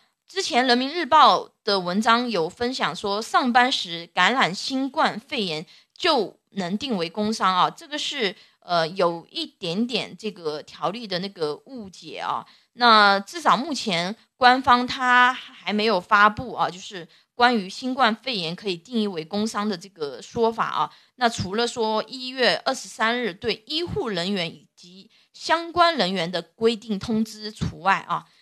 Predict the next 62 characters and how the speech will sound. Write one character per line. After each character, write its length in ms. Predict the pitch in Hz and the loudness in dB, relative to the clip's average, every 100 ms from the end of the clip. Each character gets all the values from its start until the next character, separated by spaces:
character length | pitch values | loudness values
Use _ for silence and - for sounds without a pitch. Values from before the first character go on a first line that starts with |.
| _ | _
那 200 | 247 247 | 2 4
除 260 | 220 - 202 | 4 -2 -2
了 120 | 269 | 0
说 240 | 269 247 | 0 0
这 200 | 240 302 | 0 -2
个 80 | 254 | -4
文 200 | 208 156 | -4 -4
件， 300 | 196 226 165 - _ _ | -4 -4 -6 -10 _ _
那 240 | 240 226 | 6 6
目 320 | 214 254 294 | 4 -2 -6
前 380 | 254 220 175 202 - _ _ _ | -4 -4 -4 -6 -12 _ _ _
至 140 | - 349 | -14 -2
少 180 | 262 185 | 2 2
我 360 | 190 160 107 104 | 2 0 0 -4
没 160 | 190 240 | 0 2
有 260 | 226 156 | 4 2
注 200 | - 262 | -2 -8
意 120 | 233 | -4
到 180 | 202 196 | 6 6
有 160 | 185 147 | 6 -2
新 240 | - 277 | -8 -4
的 100 | 277 | -2
文 200 | 185 147 | -2 -4
件 180 | 185 196 | -4 -2
啊。 120 | 151 | -2
当 180 | - 247 | 0 2
然 180 | 214 196 - _ _ | 4 2 -4 _ _
也 160 | 196 | -2
有 100 | 262 | 0
可 160 | 269 170 | -2 -6
能 140 | 165 | -8
说 280 | 202 214 214 - _ | -2 0 0 -4 _
是 160 | - | -14
不 60 | 254 | -10
是 100 | 247 | -4
有 140 | 180 | -4
出 140 | 156 220 | -4 -8
新 260 | - 233 | -4 0
的， 160 | 220 143 | 0 0
我 140 | 156 | -4
还 160 | 175 185 | -6 -2
没 80 | 233 | -2
有 100 | 165 | -2
看 300 | - 220 170 | -6 -8 0
到 120 | 185 | 0
啊。 220 | 147 156 | 2 -2
但 140 | - 254 | -2 -2
是 240 | - 214 - _ _ | -2 -6 -8 _ _
我 240 | 175 165 | -2 0
目 160 | 202 294 | 0 -4
前 400 | - 175 190 233 _ | -4 -4 -4 -6 _
所 340 | - - 170 135 - _ | -10 -2 0 0 -8 _
拥 160 | 262 285 | -4 -2
有 120 | 202 | -2
的 100 | 156 | -2
资 220 | - 226 | -6 -14
讯 320 | 226 285 190 | -12 -6 -6
是 220 | 175 - 220 | -6 -12 -8
按 320 | - 247 202 | -2 0 0
照 320 | 202 214 180 | 4 6 6
就 120 | 180 | 4
是 280 | 202 220 190 | -4 -6 -6